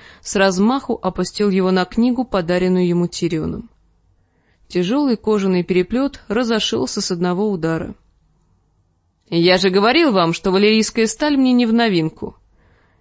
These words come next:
Ему понадобилось еще с полдюжины ударов, чтобы перерубить толстый том пополам, и к этому времени он совсем запыхался.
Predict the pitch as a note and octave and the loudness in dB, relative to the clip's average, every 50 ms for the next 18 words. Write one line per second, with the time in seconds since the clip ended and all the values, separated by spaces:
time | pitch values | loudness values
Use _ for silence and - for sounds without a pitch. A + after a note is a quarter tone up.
0 | _ _ - A#3+ A#3 B3+ C#4+ D#4 D#4 - - A3 A3 A3+ A#3 A3+ G#3+ A3 G#3 A3 | _ _ -6 -2 0 2 2 0 0 0 -2 -2 0 0 0 -2 -2 -2 -2 0
1 | A3 A3 A3 - B3 A#3 - B3+ B3 - - C#4+ C#4+ B3 G#3 G#3+ G#3 F#3 F#3+ F#3 | 0 0 -2 -2 -4 -4 -2 -4 -4 -4 -4 -2 -2 0 0 0 0 0 0 0
2 | F#3 F#3 F#3+ F#3+ C4 C#4+ C#4 C4+ - - - - - - - - - _ - - | 0 0 0 0 0 0 -2 -2 -4 -8 -20 -20 -20 -20 -20 -20 -20 _ -14 -12
3 | - - - - C4+ B3+ A#3+ C4 - - A#3 G#3 A3 G#3+ A3 G3+ G3 A3 G#3 - | -12 -10 -4 -4 -2 -2 -2 -2 -2 0 0 2 2 0 0 0 0 -2 -4 -4
4 | - - G3+ F#3+ G3 - - - G3 - - B3+ C4+ C4 B3 - - G#3+ - - | -4 -2 -2 -2 -2 -2 -2 -4 -4 -2 -2 -2 -2 -2 -4 -4 -8 -6 -4 -2
5 | G#3 G3+ F#3 E3 - F#3+ F#3+ G3+ _ _ _ _ _ - G3 F3+ - - D#4 - | -2 0 0 -2 -4 -6 -8 -12 _ _ _ _ _ -10 -8 -6 -4 -4 -4 -2
6 | C4+ A#3 G#3+ G#3 G3+ A3+ B3+ B3 A#3 G#3+ G#3 G3 G3 - F#3+ F#3+ - - B3+ B3 | 0 0 0 2 0 0 0 0 2 2 0 0 -2 -2 -4 -4 -4 -4 -4 -2
7 | A3+ A3+ - G#3+ - - - - F3+ - - - - - | -2 -4 -6 -8 -12 -8 -8 -8 -8 -8 -10 -12 -14 -18